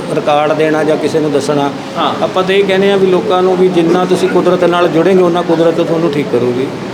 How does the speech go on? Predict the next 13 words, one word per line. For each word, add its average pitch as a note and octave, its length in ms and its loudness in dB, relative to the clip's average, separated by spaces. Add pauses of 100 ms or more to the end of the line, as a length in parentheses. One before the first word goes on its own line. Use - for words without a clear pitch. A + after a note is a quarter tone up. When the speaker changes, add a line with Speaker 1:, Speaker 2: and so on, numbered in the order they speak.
(160)
Speaker 2:
ਕੁਦਰਤ E3 180 0
Speaker 1:
ਜੇ E3+ 120 2
ਕੋਈ F#3 160 2
Speaker 2:
ਠੀਕ। E3 80 2
Speaker 1:
ਜ਼ਰੂਰਤਮੰਦ E3+ 680 0
ਆ, E3+ 80 0
ਲੋੜਵੰਦ D#3+ 560 2
ਆ, - 20 4
ਉਹਦੇ E3 200 2
ਲਈ E3+ 160 2
ਅਸੀਂ D#3 140 -2 (100)
ਖੜੇ D3 240 0
ਆਂਗੇ, C#3+ 240 -2